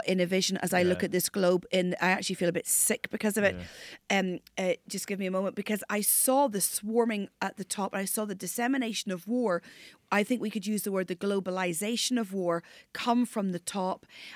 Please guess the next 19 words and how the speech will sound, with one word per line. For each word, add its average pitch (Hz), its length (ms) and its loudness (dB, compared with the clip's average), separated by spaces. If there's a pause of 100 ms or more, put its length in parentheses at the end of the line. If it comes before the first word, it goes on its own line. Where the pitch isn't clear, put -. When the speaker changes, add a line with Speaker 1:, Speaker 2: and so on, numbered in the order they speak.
(100)
Speaker 1:
I 202 160 2
then 254 320 4
saw 202 460 4
alert, 214 560 2
alert 202 440 -2 (100)
Estonia. 220 640 0 (480)
Speaker 2:
Yeah. 90 320 -4
Speaker 1:
I 214 120 2
saw 226 180 2
the 220 140 0
invasion 226 420 0
of 202 80 -6
Taiwan. 220 640 0 (440)
I 214 120 2
saw 202 260 2 (100)
Israel 240 480 4
back 214 300 -4
at 226 100 -4
war 202 320 0